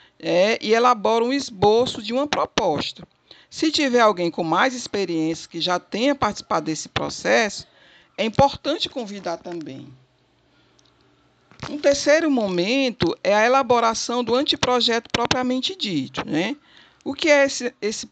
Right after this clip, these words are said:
esse anteprojeto? É um documento, né, que deverá ter todas as informações,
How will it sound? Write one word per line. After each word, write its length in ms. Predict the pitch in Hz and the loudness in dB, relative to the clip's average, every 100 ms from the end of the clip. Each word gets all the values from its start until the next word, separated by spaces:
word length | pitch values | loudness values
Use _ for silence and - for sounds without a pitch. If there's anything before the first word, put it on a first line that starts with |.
| - | -8
esse 360 | - 202 - 208 | -4 -4 -4 -4
anteprojeto? 840 | 202 202 - 196 190 180 139 143 | -4 2 4 4 2 0 -2 -6
É 60 | - | -6
um 100 | 196 | 0
documento, 880 | 208 214 277 240 196 208 269 277 - _ _ _ | 0 0 -2 -4 -2 -2 -2 -4 -16 _ _ _
né, 220 | - 180 240 | -2 0 0
que 140 | 226 | 0
deverá 500 | 185 190 190 175 175 | 0 2 4 4 2
ter 440 | - - 143 131 131 _ _ _ _ _ _ _ | -2 -4 -4 -6 -12 _ _ _ _ _ _ _
todas 440 | 240 254 285 277 | 6 8 6 0
as 180 | 247 214 | 0 -2
informações, 1200 | 220 - 196 190 185 - 170 156 160 196 220 - | -6 -2 -2 -2 -4 -4 0 2 2 0 -4 -10